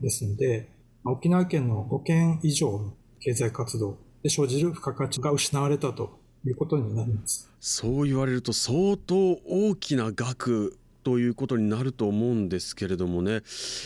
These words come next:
Speaker 2: あの、実際こう、地域経済、まあ、沖縄県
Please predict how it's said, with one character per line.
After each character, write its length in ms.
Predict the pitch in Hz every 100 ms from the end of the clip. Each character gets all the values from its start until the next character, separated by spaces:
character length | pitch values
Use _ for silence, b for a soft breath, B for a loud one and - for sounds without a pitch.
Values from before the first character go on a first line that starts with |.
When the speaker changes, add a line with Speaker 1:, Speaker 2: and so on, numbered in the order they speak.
| B 156 131
Speaker 2:
あ 100 | 104
の、 140 | 104
実 440 | 95 135 135 - 160
際 180 | 151 147
こ 340 | - 139 131
う、 60 | 127
地 180 | - 202
域 140 | -
経 160 | - 190
済、 240 | 151 110
ま 120 | - 104
あ、 20 |
沖 260 | 107 -
縄 260 | 202 214 208
県 480 | - 147 98 85